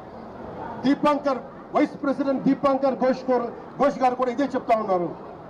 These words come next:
ప్రతి టెంపుల్లో విఐపి ఫోకస్ ఎక్కువైపోయింది. మనకు కావాల్సింది not about విఐపి ఫోకస్ కాదు, మనకు కావాల్సింది సగటు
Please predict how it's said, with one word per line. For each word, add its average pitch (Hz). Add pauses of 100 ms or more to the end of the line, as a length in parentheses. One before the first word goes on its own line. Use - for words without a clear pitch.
(500)
ప్రతి 247 (120)
టెంపుల్లో 269 (140)
విఐపి 285 (120)
ఫోకస్ 254
ఎక్కువైపోయింది. 185 (1500)
మనకు 269 (100)
కావాల్సింది 277 (800)
not 277
about 285
విఐపి 269 (100)
ఫోకస్ 254 (120)
కాదు, 208 (1500)
మనకు 240 (100)
కావాల్సింది 277 (100)
సగటు 262